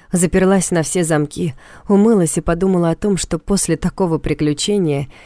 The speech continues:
не лишним будет принять расслабляющую ванну. Пока набиралась вода, она добрела до гостиной,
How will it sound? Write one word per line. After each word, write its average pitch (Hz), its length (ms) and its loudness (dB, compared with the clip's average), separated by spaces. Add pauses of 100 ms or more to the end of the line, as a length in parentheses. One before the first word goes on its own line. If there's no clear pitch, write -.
(220)
не 202 160 6
лишним 208 400 0
будет 170 300 -2
принять 156 420 0
расслабляющую 143 840 -2
ванну. 147 440 -8 (680)
Пока 170 240 0
набиралась 147 540 0
вода, 147 340 -2 (360)
она 208 200 4
добрела 202 400 2
до 180 100 0
гостиной, 160 680 -2